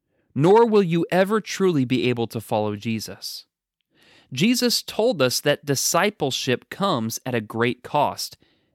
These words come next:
as he taught, "If anyone would come after me,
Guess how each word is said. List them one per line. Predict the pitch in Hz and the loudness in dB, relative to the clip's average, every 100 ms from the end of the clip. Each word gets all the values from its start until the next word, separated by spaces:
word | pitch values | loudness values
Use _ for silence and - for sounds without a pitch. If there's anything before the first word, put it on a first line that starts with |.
| - | 0
as | 143 | 0
he | 165 156 | 0 -2
taught, | - 233 131 - _ _ _ _ | 0 0 -2 -6 _ _ _ _
"If | 147 156 - | -2 -2 0
anyone | 202 240 220 208 190 | 0 0 0 0 0
would | 160 143 | -2 -2
come | 147 143 | -2 -2
after | 151 - 127 | -2 -4 -6
me, | 107 98 - | -6 -8 -14